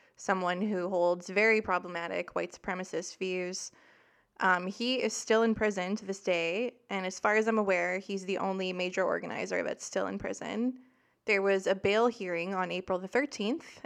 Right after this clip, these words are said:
and it was abruptly adjourned, and there has been a publication ban on any of the details surrounding this hearing or its abrupt conclusion.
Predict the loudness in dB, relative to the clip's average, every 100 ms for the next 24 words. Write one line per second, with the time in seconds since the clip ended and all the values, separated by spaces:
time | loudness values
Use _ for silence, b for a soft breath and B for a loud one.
0 | -6 -4 -2 -2 0 -2 4 4 4 0
1 | 2 0 -2 -2 -4 -4 -8 -12 -10 -6
2 | -2 -2 0 -2 -6 -6 -4 -4 -4 -2
3 | 0 2 0 0 -2 0 -2 -2 -8 -10
4 | -14 _ _ _ _ _ _ 0 0 2
5 | 0 2 2 2 -2 -6 -8 -6 -6 -6
6 | -6 -6 -6 -8 -10 -10 -8 -6 -4 -4
7 | -6 _ _ _ _ _ _ _ _ 6
8 | 8 6 2 -2 0 0 -4 -12 -10 -8
9 | -8 -6 -4 -6